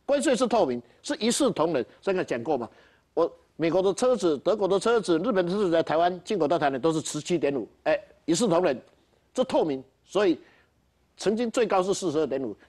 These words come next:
降到三十percent，啊，那维持一段七八年后啊，差不多有八年的时间，然后再降到这个十，这个，这个十七点五，目前都是一视同仁的，都是，也就是关税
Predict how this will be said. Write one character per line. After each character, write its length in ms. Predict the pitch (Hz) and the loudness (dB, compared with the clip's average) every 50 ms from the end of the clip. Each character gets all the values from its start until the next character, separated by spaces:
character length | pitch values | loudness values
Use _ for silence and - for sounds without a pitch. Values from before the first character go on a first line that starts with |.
| _ _ | _ _
降 180 | - 202 170 160 | -2 -2 0 2
到 120 | 165 151 | 0 0
三 200 | - - 156 143 | 0 -2 -2 -2
十 80 | 135 131 | -4 -4
percent， 300 | 139 139 139 123 104 98 - _ _ - | -4 -4 -4 -6 -8 -12 -20 _ _ -10
啊， 80 | 120 131 | -8 -6
那 60 | 143 | -2
维 120 | 135 151 175 | 0 0 2
持 140 | - 147 | 2 2
一 60 | 143 143 | 2 2
段 140 | 175 156 123 - - - _ _ _ _ _ _ _ _ _ _ _ _ | 2 0 -2 -6 -14 -20 _ _ _ _ _ _ _ _ _ _ _ _
七 140 | - - 185 | -6 -4 0
八 140 | 165 175 175 | 0 2 2
年 160 | 151 131 123 | 0 0 -2
后 160 | 143 - 113 - _ _ _ _ - | -2 -2 -4 -6 _ _ _ _ -6
啊， 200 | 123 123 113 - | -6 -4 -6 -6
差 100 | - 151 | -6 -4
不 40 | 160 | -2
多 80 | 165 | 0
有 60 | 147 123 | -2 -2
八 160 | - 151 160 | -2 -4 -4
年 120 | 143 123 | -2 -4
的 80 | 117 117 | -4 -6
时 140 | - - 120 | -6 -6 -4
间， 120 | 120 135 | -4 -2
然 100 | 123 123 | -2 -2
后 80 | 127 127 | -4 -4
再 80 | 123 117 | -4 -4
降 240 | - - 160 131 | -2 -2 -2 0
到 120 | 131 135 120 | -2 -4 -4
这 100 | 110 127 | -4 -8
个 100 | 117 104 | -10 -10
十， 160 | - - - - _ _ _ _ | -12 -16 -20 -20 _ _ _ _
这 100 | - 143 | -4 -2
个， 220 | 139 127 120 110 101 | -2 -2 -2 -4 -6
这 120 | - 131 | -6 -6
个 100 | 117 113 | -6 -6
十 320 | - - - - - 131 | -8 -12 -14 -12 -10 -8
七 120 | 120 - 143 | -6 -4 -2
点 140 | 127 123 117 | -2 -2 -2
五， 40 | |
目 180 | 107 120 143 123 | -4 -4 -6 -6
前 160 | - - - - _ _ _ _ _ _ | -6 -10 -18 -20 _ _ _ _ _ _
都 80 | - 214 | -4 -4
是 100 | 214 - | -4 -2
一 100 | - 330 | -4 -4
视 200 | 359 - - 196 | -4 -4 -6 -8
同 240 | 135 - 120 120 131 | -8 -6 -8 -8 -8
仁 100 | 123 101 87 | -8 -10 -12
的， 60 | 95 95 - | -16 -14 -8
都 140 | - 151 147 | -6 -4 -4
是， 60 | 135 | -4
也 60 | 120 | -6
就 80 | 117 147 | -6 -8
是 60 | 139 | -8
关 280 | - - 151 156 160 | -4 -2 -2 -2 -2
税 200 | 151 - 160 117 | -2 -4 -6 -6